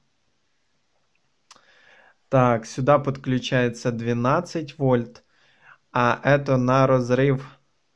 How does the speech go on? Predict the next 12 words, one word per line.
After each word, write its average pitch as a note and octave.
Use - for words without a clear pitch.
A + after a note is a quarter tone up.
два C3
провода. A#2
То C3
есть, A#2+
либо C3
вот C3+
этой C#3
штучкой C3+
они C3
замыкаются, B2
либо B2+
размыкаются. B2+